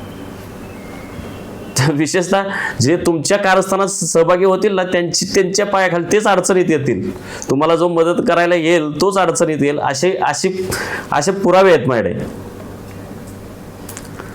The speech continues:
ठीक आहे, तुम्हाला काय करायचे ते करा. आणि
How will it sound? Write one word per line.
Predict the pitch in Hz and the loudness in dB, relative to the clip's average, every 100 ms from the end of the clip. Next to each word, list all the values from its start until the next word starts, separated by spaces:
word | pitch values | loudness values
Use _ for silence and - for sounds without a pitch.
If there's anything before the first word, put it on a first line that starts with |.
| - | -2
ठीक | 208 | 0
आहे, | 220 226 - - | 0 -2 -8 -4
तुम्हाला | 139 156 | 0 0
काय | 160 165 | 0 0
करायचे | 160 160 160 165 | 0 0 2 0
ते | 175 | 0
करा. | 165 156 151 185 190 - - - - - | 0 0 -2 -4 -8 -10 -12 -14 -14 -8
आणि | 117 135 160 151 131 | -4 -2 0 -2 -4